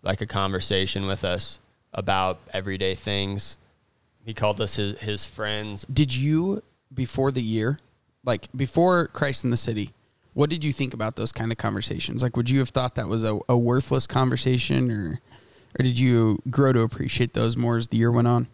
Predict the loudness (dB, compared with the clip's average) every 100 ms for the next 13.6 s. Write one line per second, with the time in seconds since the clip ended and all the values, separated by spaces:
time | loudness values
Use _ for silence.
0 | _ _ -20 -20 -20 _ _ -2 0 0
1 | 0 0 2 2 0 0 0 0 0 2
2 | 2 2 2 0 -4 -4 -2 0 0 -2
3 | -2 -4 -4 -2 -2 -2 -2 -2 -2 -2
4 | -2 -2 -6 -8 -4 -2 -2 -2 -4 -4
5 | -8 -14 _ _ _ _ _ -4 0 0
6 | 0 0 0 0 0 0 0 0 0 0
7 | -2 -2 -2 -4 -2 -2 -2 -2 -6 -2
8 | -2 -2 -4 -4 -4 -4 -4 -6 -4 -6
9 | -4 -4 -4 -4 -2 -2 -2 -4 -2 -2
10 | -4 -8 _ _ _ -6 -2 0 2 2
11 | 0 -2 -2 -4 -4 -4 -4 -4 -4 -4
12 | -4 -4 -4 -4 -4 -6 -8 -8 -6 -2
13 | -2 -2 -2 -4 -4